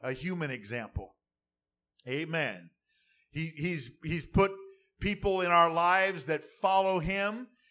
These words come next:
He's put people in our lives that keep his word. He's put people in our lives that be good examples for us of what a true believer is.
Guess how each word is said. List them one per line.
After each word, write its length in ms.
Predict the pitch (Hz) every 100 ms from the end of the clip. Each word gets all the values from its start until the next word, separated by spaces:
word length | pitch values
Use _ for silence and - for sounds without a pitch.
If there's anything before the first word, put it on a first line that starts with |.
| _ _
He's 220 | 120 185
put 280 | - 196 190
people 280 | 190 196 196
in 60 | 185
our 180 | 180
lives 460 | 165 180 196 208 165
that 200 | 165 160 - _
keep 260 | - 202 -
his 200 | 180 135
word. 600 | 143 175 202 226 247 - - _ _
He's 180 | 160 165
put 280 | - 196
people 280 | - 220 214
in 60 | 196
our 140 | 190
lives 340 | 175 190 208 170
that 120 | 165
be 160 | 180
good 240 | 151 185 208
examples 680 | 160 131 202 208 208 220 208
for 220 | - 196
us 180 | 208 196
of 140 | 156
what 160 | 185 170
a 40 |
true 360 | - - 220 202
believer 540 | 196 190 220 190 180
is. 360 | 202 226 233